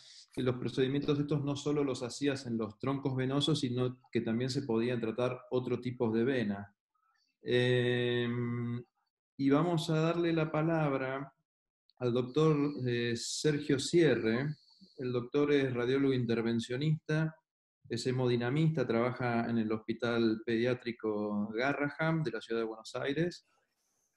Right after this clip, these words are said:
También está en el Hospital Austral, en el Hospital Británico. No sé si nos escucha, doctor.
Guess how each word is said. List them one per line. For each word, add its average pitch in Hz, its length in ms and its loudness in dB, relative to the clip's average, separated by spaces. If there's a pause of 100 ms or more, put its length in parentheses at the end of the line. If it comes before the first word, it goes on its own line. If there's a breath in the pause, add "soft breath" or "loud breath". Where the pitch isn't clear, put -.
(160)
También 127 320 0
está 123 420 -4
en 123 80 0
el 117 120 0
Hospital 117 340 -2
Austral, 123 280 0
en 120 60 0
el 113 60 2
Hospital 113 360 -2
Británico. 156 720 0
No 123 120 -6
sé 127 140 -4
si 113 360 -4
nos 113 180 -2
escucha, 151 380 -4
doctor. 143 500 0